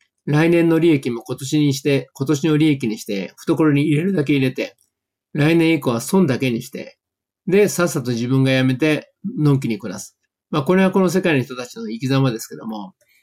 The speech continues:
まあ、なんかよくわかんない人とかね、間抜けな人はですね、損を自分の責任でか-、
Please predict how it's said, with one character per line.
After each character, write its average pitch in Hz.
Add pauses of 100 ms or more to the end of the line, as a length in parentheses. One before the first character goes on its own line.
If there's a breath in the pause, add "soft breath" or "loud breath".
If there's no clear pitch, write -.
(400)
ま 151
あ、 113
な 131
ん -
か 123
よ 143
く 127
わ 117
か 143
ん 135
な -
い -
人 -
と -
か -
ね、 - (180)
間 131
抜 139
け 143
な 143
人 139
は 120
で 95
す -
ね、 98 (420)
損 151
を 127 (160)
自 139
分 185
の 185
責 147
任 160
で 151
か-、 -